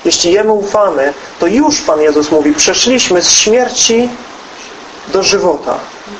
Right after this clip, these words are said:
Już apostoł Paweł pisze, że Bóg przeniósł nas z królestwa ciemności do królestwa swojego Syna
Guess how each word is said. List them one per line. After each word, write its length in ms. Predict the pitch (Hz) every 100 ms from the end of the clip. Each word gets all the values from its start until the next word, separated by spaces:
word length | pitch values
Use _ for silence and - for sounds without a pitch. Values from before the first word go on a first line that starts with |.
| - - - - - 190
Już 340 | 277 285 - -
apostoł 400 | 190 240 - 214
Paweł 320 | 233 226 214
pisze, 380 | 214 226 226 202
że 140 | 196
Bóg 220 | - 240
przeniósł 520 | - - 269 254 - 233
nas 200 | 220 -
z 80 |
królestwa 560 | - 226 262 - - 240
ciemności 840 | - 226 220 254 247 - 240 233 - - -
do 120 | 196
królestwa 520 | 196 226 240 - 220
swojego 420 | - - 208 202
Syna 460 | 196 - 226 131